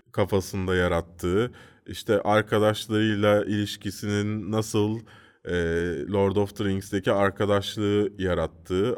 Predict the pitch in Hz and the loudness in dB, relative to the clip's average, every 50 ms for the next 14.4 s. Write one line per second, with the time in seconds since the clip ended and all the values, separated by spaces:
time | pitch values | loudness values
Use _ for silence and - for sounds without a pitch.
0 | - - - 98 104 101 98 110 110 101 - - 123 110 107 107 120 117 117 - | -6 -6 -2 0 2 2 2 2 -2 -2 -2 0 2 4 4 4 2 2 2 0
1 | 143 127 113 104 110 107 98 101 98 101 101 110 127 156 - - - - - - | 0 0 2 4 4 4 4 2 0 -2 0 0 0 0 -2 -6 -14 -20 -14 -8
2 | - 101 107 104 - - 120 110 113 117 - 123 120 120 123 120 113 101 101 104 | -2 0 0 0 2 0 0 0 0 0 2 2 4 4 4 2 2 2 4 4
3 | 101 98 95 98 98 101 117 135 156 175 - - - - - 104 101 - 117 110 | 4 4 2 0 -2 0 0 0 -2 -4 -8 -14 -10 -6 -4 -4 -2 -2 -2 -4
4 | 110 110 113 92 98 104 104 107 110 110 110 110 113 117 120 123 117 101 95 98 | -4 -6 -4 0 2 4 4 4 2 2 2 2 2 2 2 0 0 0 0 0
5 | 98 95 98 101 110 131 151 170 175 - - - - - _ _ - 131 135 131 | 0 0 0 -2 -4 -4 -6 -6 -8 -12 -18 -20 -20 -20 _ _ -2 -2 0 0
6 | - 143 139 139 135 123 113 113 127 123 - 120 117 117 120 117 - - 120 117 | 0 0 0 2 2 0 0 -2 -4 -4 0 0 2 2 0 -2 -2 0 -2 0
7 | 113 110 107 107 - - - 117 107 107 104 104 - - 120 120 135 156 165 - | 0 -2 -4 -6 -8 -6 -2 0 0 0 0 -2 -4 -4 -2 -2 0 0 -2 -4
8 | - - - _ _ _ - 123 123 123 120 120 120 117 113 110 117 117 113 113 | -8 -14 -20 _ _ _ -6 -2 2 4 4 4 4 2 0 -2 0 2 2 2
9 | 110 110 107 - - - _ _ _ _ _ _ _ _ _ _ - 98 98 95 | 2 2 0 -4 -8 -20 _ _ _ _ _ _ _ _ _ _ -2 -2 0 0
10 | 92 90 87 - 92 90 90 82 85 82 82 - - 85 82 85 85 - - 90 | 0 -2 -2 -2 -2 -2 -2 -2 -2 -6 -6 -8 -8 -4 -4 -4 -4 -4 -4 -6
11 | 85 85 - - 87 87 85 85 82 82 82 80 82 82 85 85 85 107 120 143 | -6 -6 -6 -12 -8 -6 -4 -4 -4 -4 -6 -6 -6 -8 -10 -12 -10 -6 -6 -6
12 | 175 196 - - - _ _ _ _ _ _ _ _ _ - - - - 156 160 | -6 -6 -10 -18 -20 _ _ _ _ _ _ _ _ _ -20 -10 -2 2 6 6
13 | 175 185 175 180 170 160 151 143 143 147 147 143 143 143 147 151 143 143 143 143 | 6 6 6 6 6 6 6 4 4 4 6 6 6 6 6 6 6 8 10 10
14 | 143 139 143 156 165 185 190 | 10 8 8 6 4 4 2